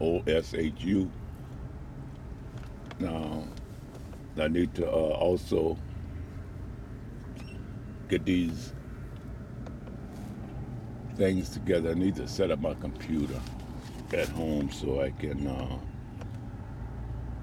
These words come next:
get these recordings together.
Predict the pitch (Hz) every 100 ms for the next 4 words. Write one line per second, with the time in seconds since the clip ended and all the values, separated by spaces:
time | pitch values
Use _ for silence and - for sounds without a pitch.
0 | - - - - - - - - 90 90
1 | - - 87 85 82 78 73 - - -
2 | - - - - - - - - - -
3 | - - - - - - 110 107 101 87
4 | - 87 - 80 78 78